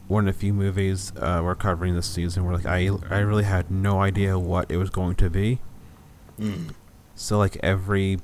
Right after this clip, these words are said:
Speaker 1: plot twist was, like, it felt like, like, what, what would've been to watch Psycho for the first time,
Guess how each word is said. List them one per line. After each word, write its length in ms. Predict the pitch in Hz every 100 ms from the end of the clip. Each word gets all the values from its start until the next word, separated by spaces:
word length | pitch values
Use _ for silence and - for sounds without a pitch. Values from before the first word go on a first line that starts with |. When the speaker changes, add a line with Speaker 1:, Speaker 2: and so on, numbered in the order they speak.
| - -
Speaker 1:
plot 300 | 95 92 -
twist 420 | 104 95 - -
was, 360 | 95 95 -
like, 300 | 95 90 85
it 140 | 101 - - -
felt 160 | -
like, 260 | 127 151 - -
like, 140 | 98 98 - - - -
what, 180 | 101 101
what 180 | 107 110
would've 180 | 113 110
been 180 | 110 107
to 140 | 113
watch 260 | 107 101 -
Psycho 400 | - 107 101 87
for 120 | -
the 100 | 82
first 320 | - 80 -
time, 340 | 98 85 80